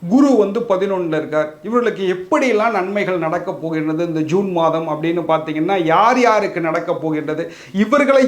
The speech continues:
சார்ந்தவர்களுக்கு நன்மைகள் அதிக அளவில் நடக்குமா அப்படின்னு பார்த்தோம்னா, நிச்சயமா நடக்கும்.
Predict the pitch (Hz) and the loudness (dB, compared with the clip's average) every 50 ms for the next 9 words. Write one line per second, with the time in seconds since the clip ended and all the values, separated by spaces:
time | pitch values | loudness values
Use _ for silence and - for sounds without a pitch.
0 | - - - 190 202 220 254 262 254 226 254 254 226 208 208 208 202 190 - 233 | 0 -2 0 2 2 4 4 2 2 2 0 0 0 0 -2 -2 -2 -2 -2 -2
1 | 226 214 202 185 175 185 208 214 208 185 202 208 180 170 170 196 196 196 190 175 | 0 0 0 -2 -2 -2 -2 -2 -2 0 2 2 2 2 0 0 0 0 0 -2
2 | 170 185 180 175 165 160 170 175 175 - 156 156 160 175 160 147 - - - 165 | 0 0 0 0 0 0 -2 -4 -4 -6 -8 -4 -2 -2 -2 -2 -4 -6 -10 -8
3 | 156 165 180 180 175 156 165 160 160 160 165 156 160 190 185 170 170 175 180 175 | -6 -6 -4 -6 -4 -4 -4 -4 -4 -4 -4 -6 -4 -4 -4 -2 -2 -2 -4 -4
4 | - - 190 180 160 151 156 175 175 156 147 - 139 131 - 151 156 156 156 | -4 -2 -2 0 0 0 0 0 0 0 -2 -2 -4 -4 -2 -2 -2 0 -2